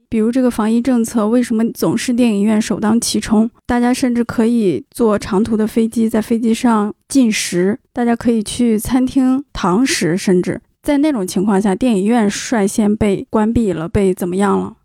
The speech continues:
我不理解。然后这个档期自主性的降低，低到了什么程度？我不知道。为什么会降低？我不知道。还有各种定档、撤档，还有引进片能不能引进，还有那些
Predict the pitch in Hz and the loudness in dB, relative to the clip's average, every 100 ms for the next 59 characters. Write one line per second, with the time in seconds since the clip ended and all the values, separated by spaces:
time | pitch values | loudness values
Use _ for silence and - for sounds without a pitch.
0 | _ 214 214 196 196 180 - _ _ - | _ -2 0 0 0 -4 -4 _ _ -4
1 | 226 247 247 233 208 - - 170 - 285 | 0 0 0 0 0 -2 -2 -2 0 0
2 | 262 285 254 175 - 262 233 214 180 117 | 0 0 -2 -4 0 0 2 0 -2 -4
3 | - - 269 226 233 262 262 - _ - | -6 -2 -2 -2 0 0 0 -4 _ -2
4 | 285 277 240 233 - 233 - 202 - 254 | 0 2 0 -2 -2 -2 0 -2 2 2
5 | - _ - 202 220 220 208 - _ _ | 0 _ -4 -2 0 0 0 -2 _ _
6 | 302 320 240 220 226 226 202 214 220 214 | 2 2 2 0 0 0 0 0 0 2
7 | 170 220 208 202 - _ _ - 226 233 | 0 0 0 0 -2 _ _ -2 0 0
8 | 247 208 - 285 233 208 170 - - 277 | 0 -2 2 2 2 0 -4 -6 -2 0
9 | 226 185 - _ _ - 226 233 220 233 | 0 -2 -4 _ _ -4 0 2 0 0
10 | 233 202 - 269 247 285 262 247 214 254 | 0 -2 0 0 0 0 0 0 0 0
11 | 233 247 220 196 - 277 233 196 - 233 | 0 2 0 -4 0 2 2 0 0 0
12 | 220 226 233 - 233 233 240 | 2 0 0 0 0 2 0